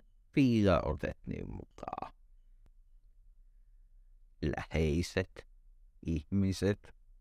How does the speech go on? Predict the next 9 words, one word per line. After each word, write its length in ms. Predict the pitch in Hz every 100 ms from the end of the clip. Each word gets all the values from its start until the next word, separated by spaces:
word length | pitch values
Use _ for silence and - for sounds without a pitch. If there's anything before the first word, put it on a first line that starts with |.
| - - - _ - - - -
paremmat 880 | 92 85 90 101 98 104 101 - - - _ _ - - -
serkut 640 | - - 92 92 - 87 - - - -
kautta 460 | 92 85 - - -
jotain. 600 | 90 87 76 - 82 90 101 - - - - - - - - -
Ja 60 | -
sitten 720 | - 82 76 - - 60 65 - - - - - - - - - - - - - - - - - -
näin 260 | 87 76 60 50
edelleen 600 | - 50 50 50 50 50
tehtiin. 840 | - - - - - - - -